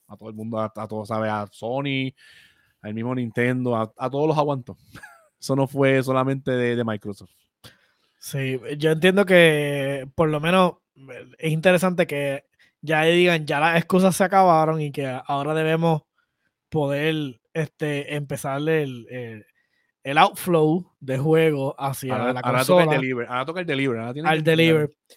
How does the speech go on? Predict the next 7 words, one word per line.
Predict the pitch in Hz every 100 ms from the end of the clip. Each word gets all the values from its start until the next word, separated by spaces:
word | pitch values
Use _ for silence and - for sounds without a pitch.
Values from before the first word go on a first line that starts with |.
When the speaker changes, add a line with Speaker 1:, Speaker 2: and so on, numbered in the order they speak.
| _ _ 139
Speaker 2:
Yo, | 143 202 190 185 208 196
por | 175
lo | 165
menos | 185 202
ahora, | 175 165 170 147
ahora | 143 165
mismo | 185 190 185 170